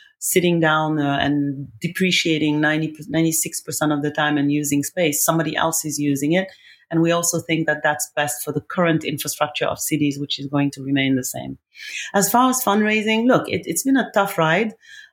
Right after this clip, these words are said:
Uh, no question about it. But we, we actually,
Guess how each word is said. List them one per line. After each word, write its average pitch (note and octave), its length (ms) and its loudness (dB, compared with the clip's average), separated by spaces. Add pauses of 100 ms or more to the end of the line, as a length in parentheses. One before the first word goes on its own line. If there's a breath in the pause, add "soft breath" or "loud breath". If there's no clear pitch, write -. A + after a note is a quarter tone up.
Uh, D#3+ 220 4
no F#3 180 4
question F3 380 0
about D#3+ 300 2
it. G#3 200 0
But A3 240 -2
we, B3+ 240 2
we C#4 140 4
actually, D4 460 2